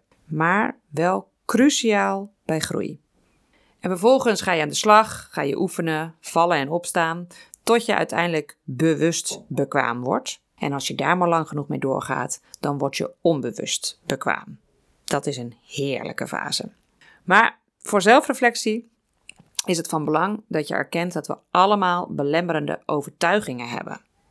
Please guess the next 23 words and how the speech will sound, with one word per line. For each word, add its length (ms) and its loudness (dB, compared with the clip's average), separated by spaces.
En 140 -4
sommige 400 0
zijn 200 0
bewust, 560 -2
maar 120 -4
nog 140 -4
veel 300 4
meer 200 2
overtuigingen 600 0
zijn 200 -4
onbewust. 840 -4
En 340 -2
die 260 2
zijn 560 -2
venijnig 1120 -2
als 220 0
jij 260 -2
jouw 300 -2
doel 240 -4
wil 160 -2
bereiken. 580 -8
Waarom? 480 -2
Ah, 180 0